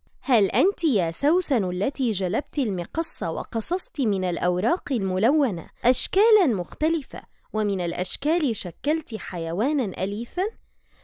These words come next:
فيا لك من فنانة مبدعة." الإجابة: سألت الأم ابنها قائلة: "هل أنت يا ثامر الذي جلبت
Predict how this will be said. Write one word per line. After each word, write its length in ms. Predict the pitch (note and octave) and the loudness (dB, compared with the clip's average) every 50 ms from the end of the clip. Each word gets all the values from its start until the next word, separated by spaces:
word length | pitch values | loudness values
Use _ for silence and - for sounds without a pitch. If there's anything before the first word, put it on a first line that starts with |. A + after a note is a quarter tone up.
| _ _ - | _ _ -6
فيا 560 | - - A#4 A4+ A4+ A#4 A#4+ B4 A4+ F#4+ D4+ | 2 6 8 8 8 8 6 6 6 6 6
لك 160 | C4+ - C#4 | 4 0 0
من 260 | B3+ A3+ G#3 G3 G3+ | 0 0 0 0 -2
فنانة 720 | - - B3+ G#3 G3 F#3+ G3 F#3+ - F4 F4 D#4 C#4+ - B3+ | -4 -4 -4 -2 -2 -2 -2 -2 -2 -2 -2 -4 -4 -2 -2
مبدعة." 880 | A3+ G3 F#3 F3+ G#3+ D4 D#4 E4 - F4+ E4+ C#4 F#3+ F3 D3+ D#3+ F3 _ _ _ _ _ _ _ _ _ _ _ _ _ _ _ _ _ _ _ _ _ _ _ _ _ _ _ _ _ _ _ _ _ _ _ _ _ _ _ _ _ _ _ _ _ _ _ _ _ _ _ _ _ _ _ _ _ _ _ _ _ _ _ _ _ _ _ _ _ _ _ _ _ _ _ _ _ _ - | -2 0 0 -2 -2 -4 -2 4 4 4 4 2 -4 -8 -12 -12 -16 _ _ _ _ _ _ _ _ _ _ _ _ _ _ _ _ _ _ _ _ _ _ _ _ _ _ _ _ _ _ _ _ _ _ _ _ _ _ _ _ _ _ _ _ _ _ _ _ _ _ _ _ _ _ _ _ _ _ _ _ _ _ _ _ _ _ _ _ _ _ _ _ _ _ _ _ _ _ 0
الإجابة: 840 | A3 G#3+ G3+ - - C#4+ D#4+ C#4 E4+ E4+ D4 F3 F#3 F3+ - - - - _ _ _ _ _ _ _ _ _ _ _ _ _ - | 2 2 2 2 2 0 2 4 4 2 2 0 -2 -8 -10 -12 -16 -20 _ _ _ _ _ _ _ _ _ _ _ _ _ -8
سألت 520 | - - C4 A#3+ - G#3 G#3+ G#3+ G#3+ - | -4 0 0 2 2 2 0 0 0 -2
الأم 340 | A#3 G3+ - - G#3+ G#3+ A3+ | -4 -2 -2 0 0 2 2
ابنها 500 | C#4 D4+ F4+ F#4 F#4+ G4 F#4 F#4 G4 F#4+ | 0 0 0 0 0 2 2 0 -2 -4
قائلة: 880 | - - - G4 F4 - G#3 G3+ F#3 F#3 F#3+ - - F#3 F3+ F3 F3+ F#3 _ _ _ _ _ _ _ _ _ _ _ _ _ - | -4 -2 0 0 0 2 0 -4 -4 -4 -6 -6 -6 -6 -6 -8 -10 -12 _ _ _ _ _ _ _ _ _ _ _ _ _ -10
"هل 280 | - A#3+ B3+ A3 G3+ | -2 0 2 2 2
أنت 440 | F#3 - - A#3 F4 G#4+ A4 - - | 2 0 0 0 2 2 2 2 0
يا 360 | D4+ A3 F#3+ F#3 F3 E3+ F3+ | 0 0 0 0 -2 -4 -4
ثامر 640 | F#3+ - - C#4 D#4 F4 F4 D#4 C4+ A3 F#3+ F#3+ F#3 | -4 -2 0 2 2 2 2 2 2 0 0 -2 -4
الذي 500 | F3+ F3+ F#3+ B3 E4 C#4+ B3+ B3+ A3+ G3 | -4 -2 0 0 0 0 -2 -4 -4 -4
جلبت 680 | F3+ E3+ G3 F#3 F3+ G#3+ C4 - - - - - - | -4 -2 -2 -2 0 -2 -2 -4 -6 -10 -14 -12 -12